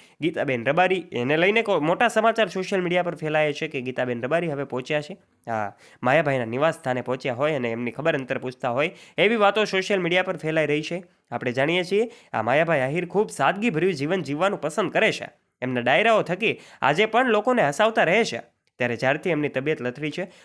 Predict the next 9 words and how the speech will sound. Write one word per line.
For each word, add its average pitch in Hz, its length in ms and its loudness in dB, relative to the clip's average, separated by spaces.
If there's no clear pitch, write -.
અલગ 226 220 4
અલગ 254 160 4
કલાકારો 226 500 2
એમના 208 220 2
સમાચાર 180 460 0
સાંભળી 175 340 0
રહ્યા 175 240 2
છે, 196 160 -4
ત્યારબાદ 160 520 0